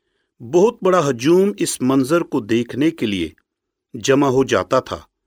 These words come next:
اور ہنسی اور خوشی و مسرت سے اپنے غم کو غلط کرتا تھا۔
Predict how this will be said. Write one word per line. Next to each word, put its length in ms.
اور 140
ہنسی 520
اور 140
خوشی 440
و 60
مسرت 600
سے 220
اپنے 320
غم 280
کو 360
غلط 360
کرتا 380
تھا۔ 200